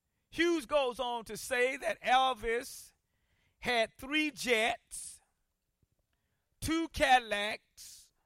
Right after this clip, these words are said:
a Rolls Royce, a Lincoln Continental, a Buick, had Buick and Chrysler station wagons, a Jeep, a dune buggy, a converted bus,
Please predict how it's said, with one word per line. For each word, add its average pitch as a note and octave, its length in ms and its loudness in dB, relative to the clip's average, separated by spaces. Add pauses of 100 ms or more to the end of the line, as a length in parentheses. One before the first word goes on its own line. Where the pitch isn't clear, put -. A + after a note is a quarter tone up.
(560)
a G#3 140 0
Rolls C4+ 500 4
Royce, B3 880 -4 (680)
a D#3+ 80 -2
Lincoln A#3+ 360 -4
Continental, G#3 800 -6
a C#3+ 80 -12
Buick, C4 500 -8
had F3+ 200 -8
Buick B3+ 340 -8
and A3 140 -14
Chrysler A#3+ 680 -4 (360)
station B3+ 600 0
wagons, F3+ 600 -2
a D#3 100 -6
Jeep, C#4+ 520 -2 (580)
a F#3 120 -2
dune D4 420 -8
buggy, A3 580 0 (840)
a G3 80 0
converted B3 600 2
bus, A3+ 680 -2